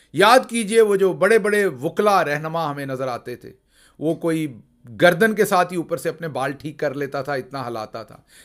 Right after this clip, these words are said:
ऐसे लगता था हमारे उन दोस्तों के अंदर स्प्रिंग लगे हुए हैं, उछलते थे, उछल उछल कर छत को लगते थे। लेकिन आज आपको कोई वकला तहरीक इस पर नज़र नहीं आएगी, कोई आवाज़ उठाने वाला इस पर नज़र नहीं आएगा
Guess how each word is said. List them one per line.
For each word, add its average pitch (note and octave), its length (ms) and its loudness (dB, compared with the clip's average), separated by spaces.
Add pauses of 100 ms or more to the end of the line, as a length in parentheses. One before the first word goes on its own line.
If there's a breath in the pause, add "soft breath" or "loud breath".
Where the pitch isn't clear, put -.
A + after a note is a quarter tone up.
ऐसे D#3+ 260 2
लगता G3+ 300 2
था A#3 160 8 (200)
हमारे D#3+ 320 0
उन G3 140 -2
दोस्तों F3 340 -2
के F#3+ 80 -4
अंदर F#3+ 220 -4
स्प्रिंग A3 440 -2
लगे G3 220 2
हुए E3+ 180 -2
हैं, - 100 -12 (360 soft breath)
उछलते C#4 480 6
थे, B2 160 -10 (320)
उछल B3+ 260 4
उछल A#3+ 260 2
कर A#3+ 180 -2
छत B3+ 360 -2
को B3 80 2
लगते D3+ 340 -2
थे। - 140 -16 (560 soft breath)
लेकिन D#3+ 220 0
आज F#3+ 400 6
आपको E3 380 0
कोई A3+ 400 0
वकला E3 400 0
तहरीक D3 420 -4
इस C#3 120 -6
पर C#3+ 220 -4
नज़र B2+ 240 -4
नहीं C3 180 -10
आएगी, A#2+ 340 -16 (360)
कोई E4 260 6
आवाज़ G3 360 6
उठाने E3+ 380 -2
वाला E3 260 0
इस D3+ 120 -4
पर D3+ 180 -8
नज़र C3+ 240 -8
नहीं C#3+ 160 -10
आएगा C3 360 -6